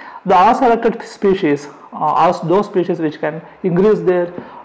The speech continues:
uh, population in a very fast way. They reproduce very fast and they produce large number of offsprings.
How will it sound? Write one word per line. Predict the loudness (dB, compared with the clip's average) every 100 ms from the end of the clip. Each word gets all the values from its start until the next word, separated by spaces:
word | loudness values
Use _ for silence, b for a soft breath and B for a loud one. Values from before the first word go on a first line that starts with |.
| -4
uh, | 0 0
population | -2 0 2 2 0 -2
in | -4
a | 0
very | 0
fast | 0 -2 -2 -4
way. | -6 -8 -4
They | 0 2
reproduce | 2 0 0 0
very | 0 -2
fast | -2 -4 -4 -10 B B B B -6
and | 0
they | 2 2
produce | 0 0 0 2
large | 2 2 0
number | -2 -2
of | -4
offsprings. | -6 -8 -12 -12